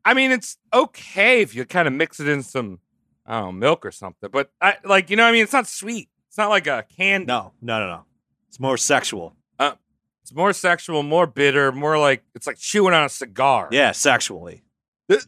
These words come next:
Speaker 3: th-, none of this is lining up
Speaker 2: Good.
Speaker 3: for me at all.
Speaker 2: You stay out of our
Speaker 3: Sexually
Speaker 2: club.
Speaker 3: chewing on a cigar.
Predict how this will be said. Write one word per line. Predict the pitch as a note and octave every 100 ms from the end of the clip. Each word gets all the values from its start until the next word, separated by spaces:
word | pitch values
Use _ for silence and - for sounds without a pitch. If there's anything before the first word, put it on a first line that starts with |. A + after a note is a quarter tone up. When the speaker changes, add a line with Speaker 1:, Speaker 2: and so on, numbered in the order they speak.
| -
Speaker 3:
th-, | - -
none | F#3+ G#3+
of | A3
this | F#3 F#3
is | E3 C#3
lining | D#3 C#3+ C3
up | B2 G#2 _ _
Speaker 2:
Good. | A#2 G#2
Speaker 3:
for | G#2 F2+
me | _ _ _ _
at | C3+
all. | C3+ B2 F#2 _
Speaker 2:
You | B2+
stay | C3+ - C3
out | B2+ B2
of | F3
our | F3
Speaker 3:
Sexually |
Speaker 2:
club. | - G3
Speaker 3:
chewing | F#3+ E3+ D#3
on | E3 D3+
a |
cigar. | C#3+ C#3 C3+ C3+ A#2+ G2